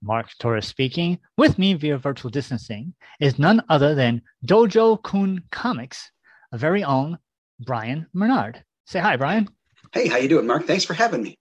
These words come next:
Speaker 1: Oh, thank you for coming. We appreciate it. We appreciate you making the long trek to our virtual studio.
Speaker 2: <laughs> The long trek upstairs to my streaming room. Got it. <laughs>
Speaker 1: So I guess the first question is,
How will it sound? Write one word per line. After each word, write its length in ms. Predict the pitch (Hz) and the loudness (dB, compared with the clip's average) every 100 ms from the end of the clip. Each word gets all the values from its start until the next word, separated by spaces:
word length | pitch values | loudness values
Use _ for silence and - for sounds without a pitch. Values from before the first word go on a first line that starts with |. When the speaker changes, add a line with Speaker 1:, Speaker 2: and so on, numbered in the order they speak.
| _ _ _ | _ _ _
Speaker 1:
Oh, 180 | 254 359 | -4 -4
thank 260 | - 143 135 | -4 -6 -4
you 60 | |
for 120 | 156 180 | -6 -2
coming. 280 | 269 135 | -4 -4
We 120 | 113 139 | -4 -6
appreciate 420 | 247 277 156 123 | -6 -6 -6 -6
it. 120 | 117 - | -8 -2
We 80 | 175 | -2
appreciate 380 | - 254 247 226 | 0 -2 -2 -2
you 100 | 190 | -2
making 240 | 202 190 | -4 -4
the 60 | 160 | -4
long 320 | 165 208 208 | 0 2 0
trek 460 | - 208 139 - _ _ _ _ - | -4 -4 -4 -8 _ _ _ _ -10
to 260 | 233 226 | -4 -2
our 180 | 165 151 | -2 -2
virtual 480 | 127 185 - 196 175 | -2 -2 -2 -6 -6
studio. 500 | - 180 156 110 98 165 - _ | -4 -4 -4 -6 -10 -16 -16 _
Speaker 2:
<laughs> 60 | 165 - - | -4 -4 -2
The 300 | 247 185 156 | -2 0 0
long 260 | 143 143 180 | 0 2 2
trek 220 | 170 165 | 2 0
upstairs 500 | 156 - 151 143 113 | 0 -2 0 0 -2
to 120 | - - | -8 -10
my 80 | |
streaming 400 | 110 - 139 127 | -8 -4 -2 -2
room. 180 | 117 113 - | -4 -8 -6
Got 200 | 175 202 | -4 -4
it. 1300 | - _ - - - 160 190 - 220 - 190 - - _ | -6 _ -20 -12 -10 -6 -4 0 -2 -2 -8 -8 -18 _
<laughs> 300 | _ _ - | _ _ -8
Speaker 1:
So 140 | 185 | -4
I 60 | 170 | 0
guess 180 | 226 | -2
the 100 | - | -2
first 320 | 160 - 269 - | -8 -4 -6 -4
question 400 | 165 151 147 139 | -4 -4 -6 -10
is, 360 | 139 147 143 | -8 -8 -10